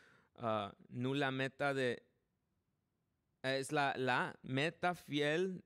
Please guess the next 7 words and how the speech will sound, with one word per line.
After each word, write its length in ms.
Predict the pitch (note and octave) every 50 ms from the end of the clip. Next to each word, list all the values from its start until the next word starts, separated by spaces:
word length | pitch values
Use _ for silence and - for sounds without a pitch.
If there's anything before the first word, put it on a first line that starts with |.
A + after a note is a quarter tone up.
| - -
ah, 240 | A#2+ A#2+ A#2 G#2+ E2 -
la 200 | A#2+ A#2+ A#2 A#2
meta 480 | A#2+ B2 B2+ D3 G3 G3+ - G3+ G3
de 80 | F#3 D3+
nuestra, 400 | C3+ C#3 C#3 - - C#3 C#3+ C#3 - - - - -
ah, 360 | A#2 A2+ A2 G#2+ G#2 G#2 G#2 G#2 - _ _ _
fe. 360 | - - - C#3 B2 G2 G2